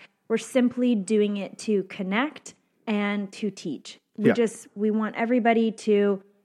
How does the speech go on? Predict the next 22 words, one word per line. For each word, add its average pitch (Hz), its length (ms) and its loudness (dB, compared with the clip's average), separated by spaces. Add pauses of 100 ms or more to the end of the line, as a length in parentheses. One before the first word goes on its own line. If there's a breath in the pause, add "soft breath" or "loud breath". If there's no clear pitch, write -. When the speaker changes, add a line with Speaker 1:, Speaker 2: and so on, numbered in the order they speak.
Speaker 1:
be 226 60 2
able 240 180 2
to 247 120 -4
live 220 260 0
their 214 120 -2
best 185 300 -4
life. 180 240 -4
And 202 140 -8
if 190 120 -10
we 262 140 -4
can 240 160 0
help 196 340 -2
in 170 220 -10 (160)
any 240 240 4
way, 220 160 2
shape, 190 260 -2
or 190 120 -4
form, 185 280 -8
if 175 140 -12
you 226 60 -8
can 240 140 -6
have 190 120 -8